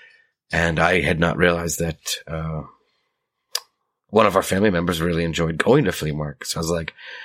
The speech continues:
"Oh my God, we're going to the flea market." So we all went to the flea market. And, you know, like, the second or third row, we were just, uh, and, and,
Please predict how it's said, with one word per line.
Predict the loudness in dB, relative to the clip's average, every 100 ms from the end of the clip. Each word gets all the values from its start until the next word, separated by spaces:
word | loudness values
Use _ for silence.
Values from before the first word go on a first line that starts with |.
| -10 -4
"Oh | 0
my | 2
God, | 4 4
we're | 4
going | 4
to | 4
the | 4 2
flea | 2
market." | 2 0 -4 -6
So | -2 0
we | 0 2
all | 2 4 4
went | 2 0
to | 0
the | 0
flea | 0 0
market. | -2 -4 -8 -10 _ -16 -12 -12 -12 -14 -16 -18 -4
And, | 2 4 4 2 -2 -4 -4
you | 0 4
know, | 6
like, | 4
the | 4
second | 4 4 2
or | 0
third | 2 2 2
row, | 0 0 2 0 -2 _ _ _ _ _ _ -2
we | 4 6
were | 6 6
just, | 4 2 0 0
uh, | 0 -2 -4 -10 _ _ _ _ _ _ -20 _ _ 0
and, | 2 2
and, | 0 0 -2 -6